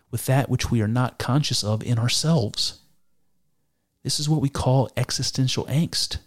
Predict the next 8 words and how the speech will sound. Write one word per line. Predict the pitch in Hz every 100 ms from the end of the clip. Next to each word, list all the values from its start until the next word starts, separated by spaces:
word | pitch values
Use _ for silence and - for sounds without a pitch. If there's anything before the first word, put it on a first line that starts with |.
| _ _ _ _ _ -
the |
discomfort | 110 139 - - 139 147 - 58 - -
and | 110 -
dissatisfaction | 143 - 123 131 - 120 - - 98 -
implicit | 107 - - 143 120 -
in | 110
being | 107 127 139 120
alive. | 98 101 147 190 117 -